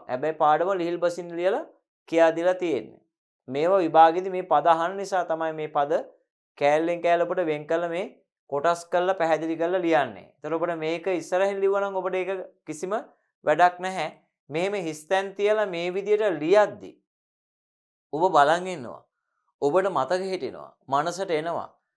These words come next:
එහෙම නැතුව මේ උත්තරේ ඉස්සරහා මේක ලියලා තියුවා නම් ඔබ නිකන් කියවගෙන යනවා. ඔබට මතක හිටින්නේ නැහැ. මම මේ කිය කිය ලියද්දි ඔබ අහන් ඉන්නවා. ඔබට මතක හිටිනවා. ඒකයි මෙහෙම කරේ. බලන්න. ලොවි කියන්නේ මෙලොව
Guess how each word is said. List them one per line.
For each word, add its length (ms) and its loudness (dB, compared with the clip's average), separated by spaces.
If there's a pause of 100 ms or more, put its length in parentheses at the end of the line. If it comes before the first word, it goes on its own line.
(160)
එහෙම 160 0
නැතුව 240 -2
මේ 140 0
උත්තරේ 460 0
ඉස්සරහා 420 -2
මේක 180 -6
ලියලා 340 0
තියුවා 360 2
නම් 200 -2 (240)
ඔබ 200 -10
නිකන් 280 -6
කියවගෙන 460 -4
යනවා. 260 -12
ඔබට 260 -6
මතක 220 -8
හිටින්නේ 440 -14
නැහැ. 540 -4
මම 80 -6
මේ 140 -2
කිය 240 -2
කිය 220 -2
ලියද්දි 400 -2 (220)
ඔබ 180 -6
අහන් 280 -4
ඉන්නවා. 240 -20 (540)
ඔබට 280 -4
මතක 240 -6
හිටිනවා. 400 -20 (140)
ඒකයි 300 -4
මෙහෙම 260 -12
කරේ. 240 -18 (380)
බලන්න. 220 -4 (360)
ලොවි 300 0
කියන්නේ 500 -4 (160)
මෙලොව 400 0